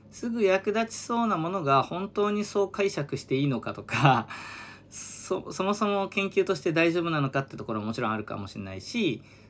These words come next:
仮に研究出たとしてそうだったとしても、正しかったとしても、そういうインプリケーションが正しいのかどうかはまあ、わかんないよねっていうのはあるよね。その結構いろんな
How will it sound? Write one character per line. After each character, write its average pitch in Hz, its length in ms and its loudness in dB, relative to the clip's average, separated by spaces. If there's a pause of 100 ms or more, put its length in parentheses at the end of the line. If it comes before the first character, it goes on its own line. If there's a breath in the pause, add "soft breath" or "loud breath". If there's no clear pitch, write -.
(180 soft breath)
仮 185 280 0
に 226 320 4
研 190 240 2
究 208 180 0
出 226 140 -2
た 233 100 -2
と 208 80 -2
し 196 60 -2
て 170 100 -2
そ 165 200 0
う 147 40 0
だ 135 80 0
っ - 80 -14
た - 140 -8
と - 100 -10
し - 100 -10
て 147 140 -4
も、 110 320 -2
正 135 260 -4
し - 60 -12
か 107 100 -6
っ 101 60 -10
た - 100 -10
と - 120 -12
し - 40 -16
て - 140 -8
も、 190 360 -2 (360 soft breath)
そ - 160 -2
う 170 60 4
い 170 80 6
う - 20 6
イ 170 60 4
ン 170 80 -4
プ 175 80 -2
リ 170 100 0
ケ 180 160 2
ー 170 40 0
シ 143 120 -8
ョ 117 60 -2
ン 107 60 -2
が 104 120 -6
正 120 260 -4
し - 60 -10
い 156 40 -2
の 127 120 0
か 104 100 -6
ど 101 120 -4
う - 20 -8
か 214 140 0
は 214 160 8
ま 104 340 2 (680 soft breath)
あ、 104 60 -8
わ 104 80 -4
か 117 100 0
ん 110 80 0
な 92 100 -4
い 92 60 -8
よ 95 120 -10
ね 101 80 -10
っ 104 40 -12
て - 280 -12
い 101 60 -4
う 104 40 -6
の 165 100 -2
は 110 340 0 (220)
あ 117 120 -4
る 98 100 -4
よ 90 100 -12
ね。 120 160 -4
そ 139 140 -8
の 131 100 -4
結 202 220 -4
構 151 120 2
い 143 40 4
ろ 196 140 2
ん 233 80 2
な 240 260 0